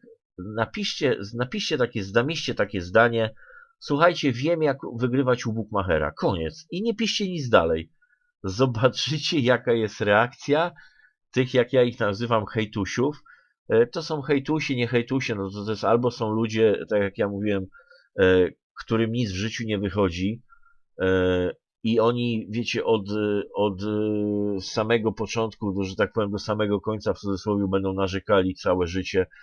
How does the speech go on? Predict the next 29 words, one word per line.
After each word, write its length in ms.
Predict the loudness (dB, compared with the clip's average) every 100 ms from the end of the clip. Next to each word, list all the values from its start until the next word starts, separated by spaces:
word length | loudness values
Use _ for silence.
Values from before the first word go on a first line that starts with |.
| _ _ _ -6
i, 320 | -2 0 0
i, 460 | -4 -6 -8 -6 -4
i 60 |
nic 260 | 0 -2 -2
z 40 |
tego 220 | -2 0
nie 140 | 0 2
będzie. 540 | 4 4 2 0 0 -2 -18 -20 -20 _ _ _ _
E, 340 | 0 2 0 -2 _ _ _ 4
albo 300 | 6 6 2
to 120 | -2
są 180 | -8 -6
po 120 | -4
prostu 320 | -2 -4 -6
pracownicy 600 | -4 -4 -4 -6 -8 -8
firm 300 | -2 -2 0
bookmacherskich, 760 | -4 -4 -2 0 -2 -4 -8 -6
no 100 | -2
bo 140 | 2
ja, 240 | 4 4 2
ja 320 | 2 4 2 0
nie 200 | -2 0
rozumiem 380 | 0 0 -2
tego 220 | -2 -2 -2
kompletnie. 480 | -2 0 0 0
Jeśli 340 | -6 -6 -6 -8 -12 -20 _ -6
ktoś 280 | 2 2 4
na 80 | -2
przykład, 420 | -4 2 2